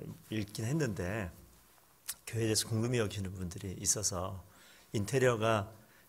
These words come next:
예, 거의 끝났고, 제가 사실, 어, 안 보여주려고 그랬어요.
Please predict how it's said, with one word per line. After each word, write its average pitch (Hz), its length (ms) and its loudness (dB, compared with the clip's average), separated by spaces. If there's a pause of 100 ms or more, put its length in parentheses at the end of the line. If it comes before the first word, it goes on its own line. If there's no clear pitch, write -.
(100)
예, 95 60 0
거의 110 300 2
끝났고, 110 760 -2
제가 101 260 -2
사실, 98 440 -2 (680)
어, 98 500 -8 (800)
안 113 220 2
보여주려고 131 420 6
그랬어요. 92 520 -2